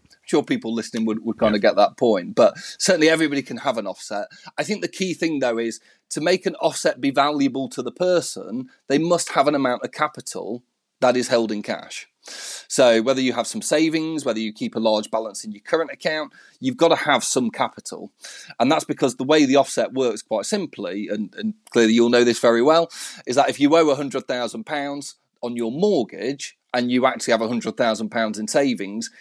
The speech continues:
Speaker 1: you effectively don't really pay anything at all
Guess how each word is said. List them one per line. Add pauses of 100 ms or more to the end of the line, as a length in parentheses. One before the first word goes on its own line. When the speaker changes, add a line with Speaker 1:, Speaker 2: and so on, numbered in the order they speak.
Speaker 1:
you
effectively (100)
don't
really
pay
anything
at
all